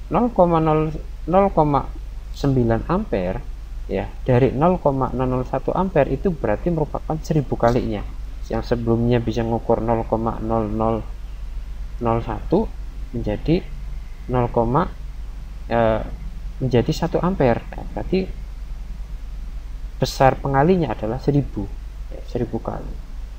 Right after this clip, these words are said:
Sehingga dengan rumus yang tadi, R P, R sun sama dengan R M,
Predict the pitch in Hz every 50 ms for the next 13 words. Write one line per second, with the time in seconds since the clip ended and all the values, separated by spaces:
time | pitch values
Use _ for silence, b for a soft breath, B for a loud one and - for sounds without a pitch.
0 | - - - - - - - - - 131 190 214 - - 120 110 107 104 - 117
1 | 110 110 113 - 104 98 - - - 95 - - - 208 233 - - - - -
2 | - - - - - 151 262 330 - - - - - - - - - - 107 107
3 | 104 101 - - 123 139 151 147 135 117 120 117 - - 107 107 110 110 107 -
4 | 117 113 110 - - 131 135 151 165